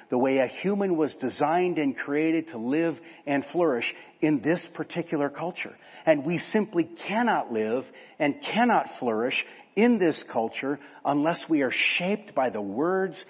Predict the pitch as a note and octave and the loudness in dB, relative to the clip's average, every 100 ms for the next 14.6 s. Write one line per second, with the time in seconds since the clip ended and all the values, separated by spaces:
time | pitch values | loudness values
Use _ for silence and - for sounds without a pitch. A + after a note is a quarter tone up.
0 | - - A2 - - F#3+ - F3+ F3 - | -20 -10 -8 -6 -4 -4 -2 0 0 -4
1 | - - B2+ A#2+ - F3+ F3+ - F3 F3 | -12 -12 -6 -4 0 0 0 0 0 0
2 | - - - - C#3+ - D3 C3 B2 A#2 | -6 -20 -18 -2 0 0 0 0 0 -4
3 | A#2+ B2 F2+ - - - F3+ - - - | -4 -4 -4 -12 -20 -2 -2 0 -6 -6
4 | G3+ G3+ G#3+ - A2 E2+ - - - - | -2 -2 -4 -6 -6 -6 -14 -20 -20 -20
5 | _ - - G#3 G#3+ - D3 F#2 - - | _ -8 0 0 0 -2 -6 -4 -8 -14
6 | - - _ - C#3+ C3 - D3+ F3+ E3+ | -20 -20 _ -4 -2 -2 -4 0 0 0
7 | D#3 C#3 D#3+ B2 E2+ - - - - D3+ | -2 2 2 0 -4 -16 -20 -20 -4 0
8 | C#3+ B2 C#3 F#3 F#3+ D3+ - - _ - | 2 2 4 4 4 0 -12 -20 _ -4
9 | - F#3 G2 - - - _ _ D3+ C3+ | 2 4 4 -2 -12 -20 _ _ -2 -2
10 | - - F3+ G3 C4+ - - - - _ | -6 -6 -2 0 -2 -6 -8 -10 -14 _
11 | _ _ - B2 A2+ A#2 - A2+ G#2 - | _ _ -4 -2 -2 -6 -6 -6 -4 -8
12 | A2+ B2+ - - - _ _ _ _ _ | -10 -8 -10 -10 -20 _ _ _ _ _
13 | _ _ _ _ - D#3+ - C#3+ C#3+ D#3 | _ _ _ _ 0 0 4 4 4 0
14 | C3+ C3 - D3+ C#3 | 2 0 0 2 2